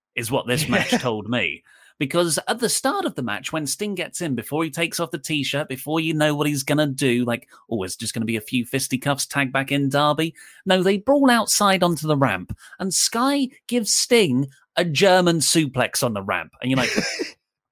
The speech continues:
Speaker 2: Oh.
Speaker 1: "What? He's sixty-two years old." And Scorpio Sky's, like, standing there on the chips,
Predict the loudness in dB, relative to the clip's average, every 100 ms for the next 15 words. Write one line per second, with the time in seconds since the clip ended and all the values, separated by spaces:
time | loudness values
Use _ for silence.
0 | _ _ _ _ _ _ 0 2 4 2
1 | 0 -2 -8 _ _ _ -6 -2 0 0
2 | -4 -8 -10 -8 -4 -2 0 0 2 2
3 | 2 4 6 4 -2 -14 -20 -4 -2 0
4 | 0 0 0 -2 -2 -6 -8 -8 -10 -8
5 | -6 -4 -4 -4 -6 -4 -2 -2 -2 -4
6 | -2 2 2 2 2 2